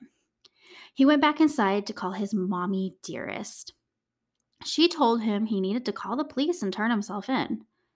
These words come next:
"All right, good job, Clennell. You did something right." Now, that is what Ed did, and he was arrested. After his arrest, he said that he killed his grandma to see what it would feel like,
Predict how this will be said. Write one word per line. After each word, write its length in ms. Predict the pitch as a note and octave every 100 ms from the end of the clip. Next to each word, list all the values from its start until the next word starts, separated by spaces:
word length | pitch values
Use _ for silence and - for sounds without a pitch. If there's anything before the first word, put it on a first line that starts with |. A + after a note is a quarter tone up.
| _ _ _ _
"All 100 | E3
right, 220 | C4 -
good 140 | G3 F#3+
job, 260 | G#3+ -
Clennell. 500 | - G3 F#3+ F#3+ G3 G#3
You 100 | G3+
did 180 | G#3
something 360 | - G3+ G3 F#3+
right." 400 | G3 D3+ - - _ _ _ _ _ _ _ _
Now, 160 | A3 G3+
that 140 | C4
is 160 | F#4 -
what 120 | B3
Ed 200 | A3 F#3+
did, 380 | B3+ G3+ E3 F#3+ _ _ - -
and 140 | G3
he 140 | G3+
was 140 | G3+ A#3
arrested. 520 | G3+ - - - - - _ _ _ _ _ _ _ _ _ - -
After 320 | A#3 D4 E4+
his 220 | G4 G#4+ F#4
arrest, 560 | A#3 F3 D#3+ A3 -
he 140 | A3 G3+
said 360 | - G#3 G#3
that 220 | G3 F3+
he 140 | - G#3
killed 260 | - A3+
his 140 | C4 B3+
grandma 340 | A3 G3+ G3+
to 100 | G3
see 240 | F#3+ G#3 G3+
what 120 | F#3
it 80 | E3
would 160 | D#3+
feel 360 | - - G3+ F3+
like, 320 | D#3 E3+